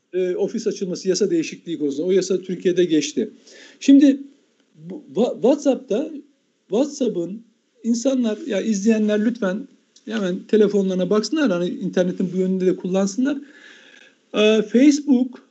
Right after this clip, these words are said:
WhatsApp'ı on dokuz milyar dolara satın almış. Şimdi soruyorlar, "Arkadaş niye alıyorsun sen bunu? Yani niye alıyorsun?" WhatsApp diğer sosyal medya mecraları gibi bir dolarlık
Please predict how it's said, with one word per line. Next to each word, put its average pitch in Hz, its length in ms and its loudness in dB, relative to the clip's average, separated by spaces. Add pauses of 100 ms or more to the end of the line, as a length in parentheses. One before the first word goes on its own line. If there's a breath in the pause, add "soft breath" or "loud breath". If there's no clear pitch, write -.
(180)
WhatsApp'ı 202 840 0 (400)
on 277 240 2
dokuz 269 240 4
milyar 262 380 2
dolara 247 280 0
satın 156 260 -6
almış. 101 480 -10 (800)
Şimdi 240 580 0 (120)
soruyorlar, 247 600 4
"Arkadaş 196 440 -4
niye 208 240 2
alıyorsun 359 420 -2
sen 135 300 -2
bunu? 151 280 0 (540)
Yani 135 260 0
niye 240 180 6
alıyorsun?" 180 540 0 (340 loud breath)
WhatsApp 220 580 -2
diğer 202 240 0
sosyal 196 460 -6
medya 196 280 -2
mecraları 185 640 -2
gibi 185 420 0 (120)
bir 240 200 8
dolarlık 208 580 4